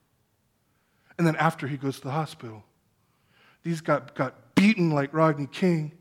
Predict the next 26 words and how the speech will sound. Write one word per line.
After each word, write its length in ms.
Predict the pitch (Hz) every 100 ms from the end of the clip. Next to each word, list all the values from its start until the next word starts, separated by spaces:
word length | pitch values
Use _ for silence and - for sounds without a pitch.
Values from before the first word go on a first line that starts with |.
| _ _ _ _ _ _ -
and 120 | 160
they 80 | 165
get 160 | 160
thrown 260 | - 160 156
in 140 | 151
a 20 | 156
dungeon 400 | 175 143 123 - _ _ _ _ _ _ _ _ _
in 100 | 156
this 200 | 147 - -
torturous, 680 | - 190 165 - 160 - - _ -
shackled 540 | - 165 165 160 147 - _ _ _ _ _ _ _
contraption. 800 | - 147 - 143 123 - 123 107 - _ _ _ _ _ _ _ _ _ _ _ _ _ _ _ _ -
And 260 | 151 143
now 220 | 147 180 196
they're 160 | 127
singing? 640 | - - - 160 226 320 - _ _ _ _ _ - -
<laughs> 60 | - - - - - - _ - _ - - - _ _ -
Songs 380 | - 269 311 269
of 120 | 202
joy 260 | 269 320
in 80 | 311
the 60 | 247
middle 280 | 294 330 302
of 120 | 254
the 60 |
night? 420 | 233 262 359 415